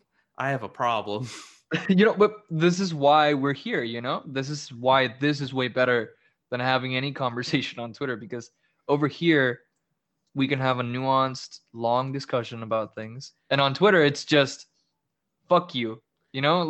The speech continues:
Speaker 2: <laughs> Like,
Speaker 1: I think
Speaker 2: I don't
Speaker 1: the
Speaker 2: know.
Speaker 1: all, the only interaction I've had with you on Twitter was, like, "Please stop horny posting." <laughs>
Speaker 2: Oh, really? Oh, yeah.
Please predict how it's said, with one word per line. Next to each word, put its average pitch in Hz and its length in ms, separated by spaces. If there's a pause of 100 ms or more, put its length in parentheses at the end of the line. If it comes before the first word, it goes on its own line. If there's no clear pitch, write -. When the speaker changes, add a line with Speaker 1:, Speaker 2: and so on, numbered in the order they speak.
(140)
Speaker 2:
<laughs> - 100
Like, 170 180 (240)
Speaker 1:
I 160 120
think 254 140
Speaker 2:
I - 20
don't 190 100
Speaker 1:
the 160 80
Speaker 2:
know. 143 100
Speaker 1:
all, 156 260 (420)
the 160 180
only 185 300
interaction 139 560
I've 120 160
had 110 200
with 113 200
you 113 80
on 104 120
Twitter 104 340
was, 101 200
like, 101 180
"Please 135 260
stop 113 240
horny 101 240
posting." - 380
<laughs> - 240 (600)
Speaker 2:
Oh, 170 140
really? 160 540
Oh, 202 140
yeah. 190 280